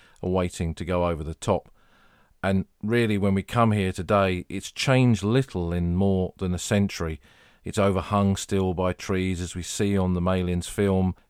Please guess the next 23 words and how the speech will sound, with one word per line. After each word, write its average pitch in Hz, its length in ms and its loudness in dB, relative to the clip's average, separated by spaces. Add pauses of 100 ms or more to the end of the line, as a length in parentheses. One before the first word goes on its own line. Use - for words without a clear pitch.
(140)
It's 101 180 -6
got 107 380 0 (320)
a - 60 -10
special, 95 840 -2 (160)
unique 107 640 2
atmosphere, 85 720 -4
I 85 100 -2
think, 85 260 -6
and 85 160 -6
here 95 380 0 (200)
we 104 120 -2
can 101 160 2
almost 101 480 4
reach 101 340 -2
out 92 260 0
and 85 160 -8
touch - 540 -4 (180)
the 90 80 -6
ghosts - 800 0
of 78 140 -6
Malins, 85 560 -2
those 90 220 -4
faces 92 720 -4